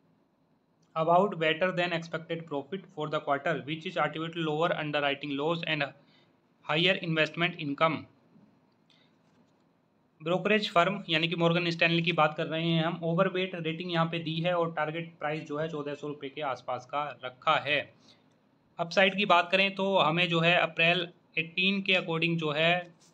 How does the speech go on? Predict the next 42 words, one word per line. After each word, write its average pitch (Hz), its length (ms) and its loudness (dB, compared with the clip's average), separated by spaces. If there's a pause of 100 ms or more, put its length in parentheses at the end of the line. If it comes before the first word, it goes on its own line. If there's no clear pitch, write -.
(340)
ट्वेंटी 165 300 -6
सिक्स 185 300 -12
परसेंट 160 360 -2
का 165 380 4
जो 143 140 -8
है 156 120 2
upright, 156 540 2
अगर 151 180 2
आज 156 180 4
के 170 80 -6
हिसाब 160 180 0
से 156 100 -12
calculate 151 400 -6
करें 156 240 -8
तो 165 80 -10
तीस 170 320 -12
परसेंट 147 360 -6
का 156 100 -2
upright 139 320 -4
जो 127 140 -10
है 131 100 -8
हमें 135 200 -12
देखने 123 240 -14
को 127 120 -20
इसमें 139 320 -10 (420)
मिल 170 140 -4
जाता 139 280 0
है। 110 200 -6 (540)
तो 170 60 -20
कुल 220 140 -2
मिला 214 200 4
के 208 120 0
जो 190 100 2
है 208 120 4
कहानी 185 400 4
ये 185 300 4
है 180 240 4
कि 190 560 0
जो 160 180 -2
भी, 190 380 2
अ, - 60 -6
अ, 156 560 2